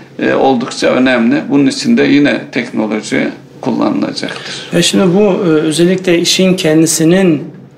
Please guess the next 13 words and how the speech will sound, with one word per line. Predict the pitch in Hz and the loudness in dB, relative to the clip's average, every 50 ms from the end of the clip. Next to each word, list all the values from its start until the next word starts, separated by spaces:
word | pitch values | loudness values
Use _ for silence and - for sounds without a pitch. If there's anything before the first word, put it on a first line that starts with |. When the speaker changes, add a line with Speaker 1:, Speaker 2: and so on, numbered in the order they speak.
| - - - - - - | -20 -20 -20 -20 -12 -10
Speaker 2:
e, | 160 143 139 135 131 - | -10 -8 -8 -10 -12 -10
krediyi | - - 165 175 170 160 175 170 | -4 0 2 2 4 4 4 2
hak | - 156 151 - - | 2 0 -4 -4 -4
ediyor | 156 139 147 151 151 | -4 -2 0 0 0
olması, | 147 139 135 127 123 123 - - - 123 - - - _ _ _ _ _ _ _ _ - | 0 -2 -4 -6 -8 -6 -8 -8 -8 -10 -14 -16 -20 _ _ _ _ _ _ _ _ -6
finansmanı | - 156 160 160 160 - - 165 165 160 | -2 0 2 2 0 0 0 0 0 0
hak | 143 156 147 - 160 | 0 -2 -2 0 0
ediyor | 156 156 160 160 151 | 2 2 4 4 4
olması | 147 143 143 143 143 139 - - 190 175 165 160 | 2 0 0 -2 -4 -4 -4 -2 0 -2 -2 -2
çok | - - 165 - 147 | -4 -6 -6 -4 -4
önemli | 135 135 131 127 127 139 139 135 | -4 -4 -4 -6 -6 -6 -6 -6
bir | 127 | -6
hadise. | 123 123 123 123 - - - - 175 | -6 -6 -6 -6 -4 -2 -2 -2 -2